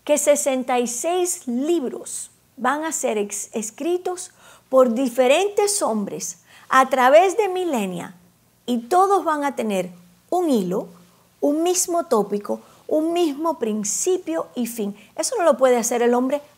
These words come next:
aunque tratara. No es posible hilvanar todo eso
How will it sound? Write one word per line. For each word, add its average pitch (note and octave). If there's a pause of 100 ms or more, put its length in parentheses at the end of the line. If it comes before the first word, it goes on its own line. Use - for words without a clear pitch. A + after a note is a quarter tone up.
aunque B3+
tratara. C4 (1500)
No B3+
es C#4 (680)
posible G#3+ (880)
hilvanar A3 (380)
todo D4+
eso D#4+